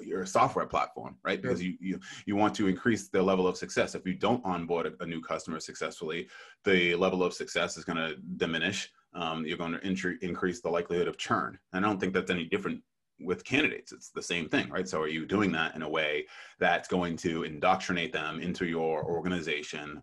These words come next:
Speaker 1: right? Get them, to your point about you can't sell something if you don't believe in it, you know, get them to really, um, believe and, and be interested f-, full-heartedly in, in what they're selling,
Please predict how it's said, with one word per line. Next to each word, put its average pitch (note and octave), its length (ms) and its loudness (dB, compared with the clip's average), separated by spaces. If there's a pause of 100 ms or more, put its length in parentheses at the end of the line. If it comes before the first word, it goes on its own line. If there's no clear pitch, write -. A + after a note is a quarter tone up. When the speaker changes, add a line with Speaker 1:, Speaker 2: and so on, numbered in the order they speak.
Speaker 1:
right? D2+ 120 -4
Get E2 160 -6
them, E2 280 -2
to D#2+ 100 -8
your E2+ 140 0
point D2+ 240 -4
about D#2 260 -2 (380)
you E2 100 -12
can't - 220 -4
sell F2+ 160 0
something D#2+ 320 -6
if D#2 100 -10
you E2 60 -4
don't E2 160 -4
believe E2+ 260 0
in D2 80 -6
it, D2 180 -8
you D2+ 80 -10
know, D2 80 -10
get E2+ 160 -8
them D#2+ 120 -10
to D#2 100 -6
really, E2 480 0 (380)
um, D#2 260 -4
believe E2+ 640 0
and, D#2 320 -6
and D#2 140 -12
be E2 140 -6
interested F2+ 680 -4 (180)
f-, - 280 -20 (100)
full-heartedly D#2+ 800 0
in, D#2+ 220 -8
in E2 100 -4
what E2 140 -4
they're D2+ 160 -6
selling, D#2+ 480 0